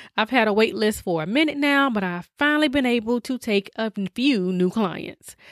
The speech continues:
If you're listening to this episode when it's released the week of March twenty-eighth, twenty twenty-one, then you have the opportunity to book with me. Now, I'm gonna be honest. Right now, I really only have about four consultation slots left.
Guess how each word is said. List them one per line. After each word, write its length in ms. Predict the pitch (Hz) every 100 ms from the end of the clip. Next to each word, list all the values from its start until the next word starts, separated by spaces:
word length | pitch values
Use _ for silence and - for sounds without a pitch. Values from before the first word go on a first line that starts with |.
| - _
If 220 | 226 302 359
you're 140 | 370
listening 340 | 339 339 311
to 100 | 285
this 160 | 285 277
episode 480 | 254 262 254 185 170
when 180 | 165 214
it's 160 | 226 214
released 580 | 220 226 180 175 - - - _
the 100 | 185
week 260 | 175 233 -
of 240 | 214 214 190
March 340 | 185 190 -
twenty-eighth, 640 | - 190 175 233 339 - - _ _ -
twenty 280 | 202 185
twenty-one, 640 | 165 180 180 196 285 311 330 _ _ _ _
then 200 | 196 202
you 120 | 226 262
have 160 | 262
the 80 | 220
opportunity 520 | 214 - - 208 190 190
to 200 | - 190
book 240 | 156 180 -
with 160 | 175
me. 300 | 165 180 - _ _ - _
Now, 140 | 180 180
I'm 140 | 185
gonna 80 | 202
be 160 | 220
honest. 440 | 190 196 160 160 -
Right 300 | 170 196 233
now, 240 | 226 226
I 140 | 214 185
really 400 | 175 214 233 190
only 180 | 196
have 240 | 196 196 180
about 460 | 165 165 165 165 _ _ _ -
four 300 | 208 220 220
consultation 640 | 214 196 190 190 175 185
slots 460 | 170 175 160 - - -
left. 540 | 170 180 262 - -